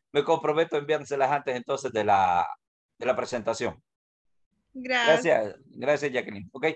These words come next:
Speaker 1: entonces recuerden de que es una persona de carne y hueso con la que estamos hablando y por lo cual utilicemos un lenguaje así como que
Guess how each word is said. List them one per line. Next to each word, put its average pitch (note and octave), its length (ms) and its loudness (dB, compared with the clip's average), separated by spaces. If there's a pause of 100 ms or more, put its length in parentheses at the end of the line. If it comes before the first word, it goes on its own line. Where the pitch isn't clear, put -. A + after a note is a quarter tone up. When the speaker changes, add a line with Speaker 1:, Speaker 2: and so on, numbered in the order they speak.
(360)
Speaker 1:
entonces E3 480 2
recuerden F#3 340 -2
de C3+ 80 -4
que E3+ 120 -6
es F3+ 100 -6
una G3 160 0
persona E3+ 380 -4
de D#3+ 100 -4
carne E3 280 0
y - 20 -4
hueso E3+ 240 -2
con D3+ 100 -4
la A#2+ 60 -2
que A2+ 80 -14
estamos C#3+ 260 0
hablando C3+ 380 2
y A#2 100 -16
por B2+ 140 -8
lo A#2+ 80 -6
cual F#3 220 4
utilicemos F3 540 -8
un F#3+ 80 -6
lenguaje E3+ 340 0
así D#3 260 -6
como A2+ 320 -4
que G#2 300 0